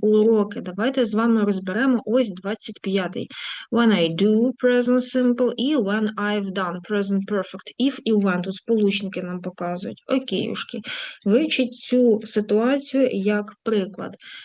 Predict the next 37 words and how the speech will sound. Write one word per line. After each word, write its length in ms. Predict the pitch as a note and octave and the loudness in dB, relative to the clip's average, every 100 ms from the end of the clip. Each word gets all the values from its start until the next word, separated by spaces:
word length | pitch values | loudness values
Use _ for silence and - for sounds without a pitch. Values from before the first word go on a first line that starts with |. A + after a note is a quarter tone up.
| - - | -20 -4
Amy 540 | A#3+ B3 C4 C#4 C#4 G#3 | 2 4 6 4 4 2
is 40 | |
on 380 | G3+ G#3+ G#3+ G3+ | 0 0 2 0
a 80 | E3+ - B3+ | -2 -6 -2
train, 360 | B3 B3 B3 | 2 2 2
she's 320 | B3+ - G3 - | 0 -2 -6 -6
calling 280 | A3 A3 G#3+ | -4 0 0
a 60 | F#3+ - | 0 -4
friend. 320 | A3+ A3 F#3+ - - | -4 -2 -2 -4 -2
I'll 220 | G#3 G3 A3+ | -2 -2 -2
call 120 | G#3+ | -2
you 140 | F#3+ - F#3 | -2 -4 -4
again 260 | G#3 A#3 A3+ E3 | 0 2 2 2
when 400 | F3+ F3 F3 A3+ - | -2 -2 -2 -4 -4
I 200 | F#3 F#3 E3 | -4 -2 -2
arrive. 420 | D3+ D#3 F#3 E3+ D3 - _ | -2 -4 -2 -4 -6 -14 _
Ага, 460 | F#3+ G3 A#3 A#3+ F3+ G#3 | -4 0 2 2 0 -2
коли 220 | G3 G#3+ | 0 2
я 160 | G#3+ | 2
прибуду. 640 | G3+ G3+ G3 G3 A3+ G#3 G#3 | 0 -2 -2 -2 -2 -2 -4
Тут 200 | A#3+ - | -6 -6
не 80 | A#3+ | -4
буде 240 | A3 G3+ | -4 -8
future 460 | - G#3+ A#3 A#3+ D#4 | -4 -4 -2 -4 -4
simple, 260 | D#4+ D4 | -4 0
мої 200 | B3 A#3+ | 2 2
хороші, 320 | A#3+ A#3 A3+ | 0 -2 -2
тому 240 | G#3 G#3+ G#3 | -2 0 0
що 220 | G#3+ F3+ | 0 -6
в 200 | F3+ G#3+ | 0 -2
підрядних 460 | G#3 G3 G3 F#3 G3+ | 0 -2 -2 -4 -4
реченнях 340 | G3+ F#3+ F#3 | -4 -4 -4
часу 320 | - G3+ G3+ | -4 -4 -4
та 140 | F#3 G3 | -2 2
умови 440 | A3 A#3+ C4+ B3+ | 4 4 2 0
часу. 680 | - G#3 F3+ D3+ - G3+ B3+ C4 - - - | 0 0 0 -4 -8 -4 -4 -4 -12 -12 -8
Тобто, 340 | G#3+ A3+ A3 | -2 0 0